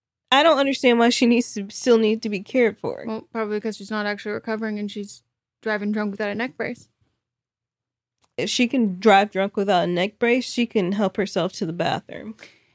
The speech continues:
Speaker 2: And if she's going to not only, like, add the added risk on top of putting herself and other people at risk by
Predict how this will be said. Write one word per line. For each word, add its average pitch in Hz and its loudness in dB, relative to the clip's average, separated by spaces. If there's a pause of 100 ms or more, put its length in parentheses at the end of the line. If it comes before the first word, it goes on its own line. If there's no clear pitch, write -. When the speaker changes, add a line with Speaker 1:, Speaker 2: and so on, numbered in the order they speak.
(180)
Speaker 2:
And 233 -4
if 226 -4
she's 240 -8
going 233 -4
to 214 0 (600)
not 220 2
only, 226 -4
like, 208 -4
add 214 2
the 233 -2
added 208 0
risk 208 -6
on 214 -6
top 214 -4
of 202 -6 (160)
putting 233 0
herself 226 -2
and 214 -4
other 202 -4
people 208 -6
at - -6
risk 202 -4 (120)
by 202 0